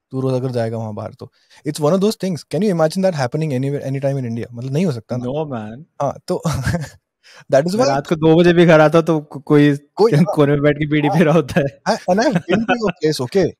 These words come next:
Speaker 1: If by, by, by
Speaker 2: <laughs>
Speaker 1: relative, by relative Indian standards, your place is quite, quite isolated, ठीक है?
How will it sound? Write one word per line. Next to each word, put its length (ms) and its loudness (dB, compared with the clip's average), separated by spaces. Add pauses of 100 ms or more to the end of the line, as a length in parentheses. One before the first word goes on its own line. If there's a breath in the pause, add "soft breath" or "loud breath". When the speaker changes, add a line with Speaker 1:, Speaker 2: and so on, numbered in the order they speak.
(140)
Speaker 1:
If 140 -4
by, 380 0
by, 200 4 (300)
by 300 0
Speaker 2:
<laughs> 100 -2
Speaker 1:
relative, 360 -2 (340)
by 180 2
relative 340 -2
Indian 260 -2
standards, 360 -4
your 200 -4
place 100 0
is 260 -4
quite, 300 0
quite 500 -2
isolated, 400 -4
ठीक 120 -6
है? 140 -2